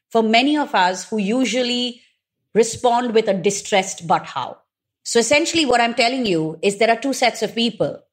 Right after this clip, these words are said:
One set says, "But how?" because they have no clue and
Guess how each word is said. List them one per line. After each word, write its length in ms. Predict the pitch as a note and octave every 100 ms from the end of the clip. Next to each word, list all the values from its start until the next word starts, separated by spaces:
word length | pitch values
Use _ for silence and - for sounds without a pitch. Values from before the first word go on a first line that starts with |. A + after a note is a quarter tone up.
| _ _ _
One 280 | F#3+ C#4 D#4+
set 400 | D4 F3+ E3+ - _
says, 360 | - A3 G#3 G3+
"But 260 | A3 B3+
how?" 520 | - B3 A#3 A3 F#3 - _ F3
because 840 | A#3 A#3 A#3 A3 A3 A3 - - _ _ _
they 100 | G#3+
have 200 | C#4 C#4
no 140 | D#4
clue 460 | D4+ B3+ D4 G4+ - _ _
and 400 | G3+ G#3+ A3 A3